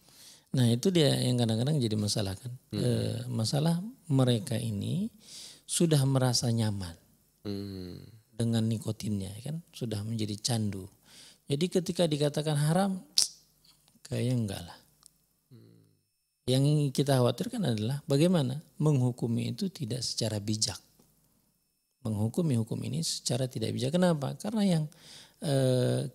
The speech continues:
Speaker 1: mau kita patwakan haram sementara kita pengkonsumsi.
Speaker 2: Mm-mm.
Speaker 1: Jadi kita jadi bermasalah, kita menggunakannya, kemudian kita katakan haram, maka secara hukum tidak boleh. Orang itu kalau dikatakan haram pasti ustadznya nggak ngerokok,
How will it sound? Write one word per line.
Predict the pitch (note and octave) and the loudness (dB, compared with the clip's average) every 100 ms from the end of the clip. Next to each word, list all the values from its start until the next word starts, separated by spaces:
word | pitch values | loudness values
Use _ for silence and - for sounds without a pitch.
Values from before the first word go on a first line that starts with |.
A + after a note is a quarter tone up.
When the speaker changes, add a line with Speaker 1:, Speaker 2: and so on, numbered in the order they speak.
| - | -4
Speaker 1:
mau | C#3+ D#3+ F#3+ | 2 4 2
kita | - F3 C#3 | 0 -2 -2
patwakan | - C3+ D3+ F#3+ G3 C#3 | -2 -2 2 2 2 -2
haram | G#2+ G#2+ A#2 D#3+ | -4 -4 -4 -6
sementara | - A2+ G#2+ B2 | -6 -6 -4 -4
kita | C#3 C#3+ D3 | -4 -2 -4
pengkonsumsi. | - A2 G#2 - - - G#2 B2+ A2 - A2+ _ _ _ _ _ _ _ _ | -2 -4 -4 -10 -12 -6 -4 -4 -4 -6 -8 _ _ _ _ _ _ _ _
Speaker 2:
Mm-mm. | G2+ - G2+ G2+ | -6 -6 -8 -12
Speaker 1:
Jadi | - B2+ | -10 -6
kita | D3+ E3 | -4 -2
jadi | E3+ B2 A#2+ | 0 2 2
bermasalah, | A#2+ B2 C3+ D3 | 2 2 2 0
kita | B2+ D3+ G3 | -2 -4 -2
menggunakannya, | D3+ C3+ B2 A#2+ A#2 A2+ G2+ G#2 D3 G3+ F#3+ | -2 0 2 2 2 -2 -6 -4 -2 -4 -6
kemudian | A#2+ A2 A2+ | -6 -4 -4
kita | A#2 A#2 | -4 -6
katakan | A#2 A2+ A2+ G2+ | -10 -10 -8 -6
haram, | A2 C#3+ | -4 -2
maka | E3+ C#3 D3 | -2 -4 -6
secara | - A#2+ A2 | -6 -6 -4
hukum | C3 | -6
tidak | B2 A#2+ A2+ | -4 -4 -2
boleh. | A2 A2 - - - - - _ _ _ _ | -4 -6 -8 -14 -14 -16 -20 _ _ _ _
Orang | D3 A3 A3 | 6 6 6
itu | D3+ F3+ | 2 2
kalau | G3+ E3+ | 2 2
dikatakan | C3 C3+ C3 B2+ C3 B2+ | 4 2 2 0 0 0
haram | B2+ C#3+ C#3 | 2 2 0
pasti | A2+ G2+ F#3+ | -2 -4 -2
ustadznya | D3 C3 A#2+ D#3 | -2 -2 -2 -2
nggak | A2 | -2
ngerokok, | G2 F#2 - - | -4 -6 -10 -18